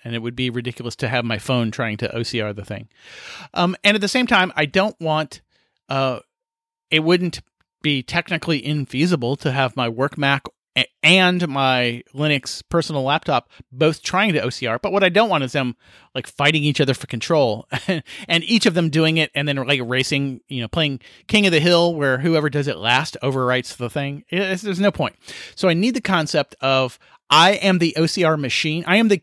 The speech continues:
creator of the O C R indices. I'm the one who does the scanning of the thing, and I write the little files that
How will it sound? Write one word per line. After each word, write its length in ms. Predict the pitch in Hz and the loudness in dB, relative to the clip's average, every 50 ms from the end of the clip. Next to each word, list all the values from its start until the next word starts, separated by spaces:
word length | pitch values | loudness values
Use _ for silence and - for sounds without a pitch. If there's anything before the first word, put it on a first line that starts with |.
| - _ - | -2 _ -14
creator 640 | - - - 160 143 151 156 160 165 185 180 196 202 | -12 -8 -8 -4 -2 0 0 2 2 0 -2 -4 -4
of 180 | - 160 139 | -6 -6 -4
the 140 | 147 151 110 | -2 -2 0
O 100 | 143 151 | 0 0
C 220 | - - 175 160 | 0 0 0 2
R 180 | 147 143 139 135 - | 2 2 2 2 0
indices. 600 | 131 143 139 143 - - 180 185 220 - - - _ _ _ _ _ - - - _ - | -2 -2 -2 -2 -4 -6 -8 -8 -8 -10 -12 -16 _ _ _ _ _ -20 -20 -20 _ -2
I'm 280 | - 143 156 180 190 | 2 4 4 4 4
the 80 | 180 185 | 4 4
one 160 | 170 175 170 156 | 4 4 2 2
who 120 | 165 156 | 2 0
does 240 | 127 143 131 143 151 | 0 2 0 0 0
the 120 | 151 143 | -2 -4
scanning 400 | - - - 165 156 156 156 156 156 | -4 -2 0 2 2 2 2 0 0
of 80 | 151 | -2
the 80 | 156 147 | -4 -2
thing, 240 | - 151 143 147 143 | -2 -2 0 0 0
and 80 | 131 | 0
I 60 | 123 | 0
write 240 | 120 123 131 135 - | 2 2 2 0 0
the 80 | - 135 | -2 -2
little 180 | 135 135 127 | -2 -2 -2
files 420 | - - 139 127 123 117 117 117 - | 0 2 2 2 4 2 0 -2 -2
that 220 | 139 123 110 - | -2 -4 -4 -4